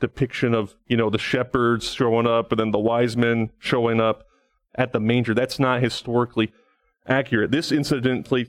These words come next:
takes place at least several months or perhaps even a year or two after Jesus' birth, when he lived with his parents in a house in Bethlehem. And in fulfillment of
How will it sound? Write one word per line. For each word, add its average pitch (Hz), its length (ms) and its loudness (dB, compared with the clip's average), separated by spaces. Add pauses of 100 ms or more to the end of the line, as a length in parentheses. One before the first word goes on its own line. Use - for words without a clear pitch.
takes 135 220 -2
place 127 280 0
at 113 120 -2
least 139 260 0
several 117 300 0
months 120 440 0 (280)
or 123 80 0
perhaps 127 420 0
even 120 220 2
a 107 60 2
year 120 300 2
or 117 60 2
two 110 380 -2 (460)
after 117 600 0
Jesus' 113 340 0
birth, 110 460 0 (160)
when 120 160 2
he 113 100 2
lived 117 260 0
with 120 120 0
his 107 140 -2
parents 127 580 -2 (280)
in 120 120 0
a 117 40 -2
house - 600 -6 (160)
in 104 100 -2
Bethlehem. - 560 -10 (2000)
And 135 280 0
in 156 200 2
fulfillment 143 640 0
of 120 320 0